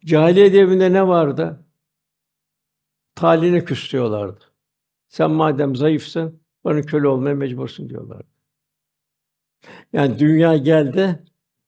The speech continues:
yine dünya bir cahiliye devrine döndü. Modern bir cahiliye döndü. Bugün vazifemiz nedir o zaman? Cenab-ı Hak, "Sizler yarın Allah'ın şahitlerisiniz, Allah'ın dinini temsil edersiniz,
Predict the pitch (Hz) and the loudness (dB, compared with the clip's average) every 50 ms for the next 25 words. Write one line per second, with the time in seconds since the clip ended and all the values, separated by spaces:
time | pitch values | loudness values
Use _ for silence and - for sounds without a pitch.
0 | _ _ _ 180 175 165 165 143 131 143 147 170 175 160 147 143 131 143 156 151 | _ _ _ -2 -2 0 0 -2 -2 -2 -2 0 0 0 -2 -4 -4 -2 0 0
1 | 151 143 135 135 147 151 131 135 139 127 123 123 139 135 117 127 123 117 120 113 | 0 0 0 0 0 0 0 0 -2 -2 -2 -2 -4 -4 -6 -6 -8 -8 -10 -12
2 | 110 104 - - _ _ _ _ _ _ _ _ _ 147 147 131 123 151 156 151 | -14 -16 -18 -20 _ _ _ _ _ _ _ _ _ -2 0 2 2 2 2 2
3 | 139 123 120 - 120 113 110 110 104 110 107 98 - - - - 113 - _ _ | 0 -2 -4 -4 -4 -4 -4 -6 -6 -8 -10 -10 -12 -16 -18 -18 -20 -20 _ _
4 | _ _ _ _ _ _ - 175 175 185 175 160 165 165 151 170 147 160 165 175 | _ _ _ _ _ _ 0 2 4 4 4 4 2 2 2 2 2 2 2 0
5 | 170 160 151 156 147 131 135 135 135 127 117 139 147 165 175 170 151 - _ _ | 0 0 0 0 0 0 0 0 -2 -2 -2 -2 -2 -2 -2 -4 -6 -10 _ _
6 | _ _ _ _ _ - 160 151 151 151 147 147 147 175 170 170 - 165 151 160 | _ _ _ _ _ -2 0 2 2 2 2 0 0 -2 -4 -4 -6 -4 0 0
7 | 156 147 143 156 156 147 147 147 143 139 135 143 143 135 127 - 131 131 131 127 | 0 0 0 0 0 0 0 -2 -2 -2 -2 -2 -4 -4 -4 -4 -4 -4 -4 -4
8 | - 165 160 147 151 - 160 151 151 151 - _ _ _ _ _ _ _ - - | -4 -4 -6 -6 -6 -8 -10 -10 -10 -12 -14 _ _ _ _ _ _ _ -2 0
9 | 147 147 143 147 147 139 127 143 139 127 - 139 135 127 - - 147 151 156 151 | 2 2 4 2 2 2 2 0 0 0 0 -2 -2 -2 -2 -2 -2 -2 0 0
10 | 165 165 160 - - 170 180 175 160 - - | 0 0 0 -2 -4 -4 -4 -6 -6 -8 -14